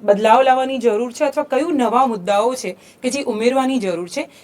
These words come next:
એની રિવિઝિટ કરવામાં આવશે. તો આ બે દિવસ દરમિયાન, જે દસ અને અગિયાર છે અમદાવાદ યુનિવર્સિટીમાં, બે દિવસ દરમિયાન એ મેરા ઘોષણાપત્ર જોવામાં આવશે. એમાં અલગ અલગ ચર્ચાઓ થશે, જેમાં અમે સરકારી પ્રતિનિધિત્વ પણ છે,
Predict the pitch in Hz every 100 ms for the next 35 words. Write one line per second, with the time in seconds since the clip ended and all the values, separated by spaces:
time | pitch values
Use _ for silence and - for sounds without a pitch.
0 | - 262 262 226 240 262 294 294 247 170
1 | 160 151 156 - - _ - _ 240 240
2 | 240 233 269 277 285 262 202 202 262 226
3 | 233 196 214 240 - 214 208 226 190 175
4 | 202 190 185 226 - - 202 202 202 180
5 | 175 180 190 196 180 185 180 254 - -
6 | - 202 233 240 262 254 233 233 247 240
7 | 226 202 226 220 226 233 233 240 214 185
8 | 190 220 247 247 233 320 - - _ -
9 | 220 233 214 220 233 - 185 175 247 285
10 | 294 302 226 214 226 226 226 240 _ -
11 | 208 180 196 214 196 185 233 247 262 262
12 | 269 269 277 269 277